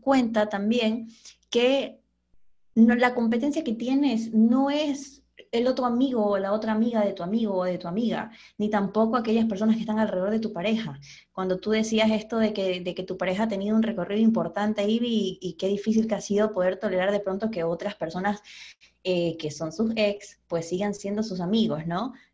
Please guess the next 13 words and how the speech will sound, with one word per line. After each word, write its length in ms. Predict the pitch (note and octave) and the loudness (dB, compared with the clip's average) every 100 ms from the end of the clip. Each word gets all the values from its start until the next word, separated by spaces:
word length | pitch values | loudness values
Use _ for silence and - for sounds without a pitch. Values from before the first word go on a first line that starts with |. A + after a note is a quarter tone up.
| - | -2
Pero 120 | G#3+ | 0
te 80 | A#3+ | 0
das 100 | B3 | -2
cuenta 360 | D4 C#4+ D#4+ | -2 0 0
que 260 | D#4+ A#3 - | -2 -4 -2
la 160 | G3+ G#3+ | 0 2
otra 260 | A3+ C4+ C4+ | 0 -2 -4
persona 680 | A3+ - B3+ A#3 F#3+ F#3+ | -4 -4 -4 -2 -2 -4
no 320 | G#3 A3 B3+ | 0 2 2
es 200 | D4 D4 | 0 -2
verdaderamente 560 | B3 G#3+ A3 A3+ A3+ A#3 | -2 0 2 2 0 -2
tu 120 | A3+ | -6
rival 520 | F3 F3+ C4 A3 C#3+ | -4 -4 -2 -4 -8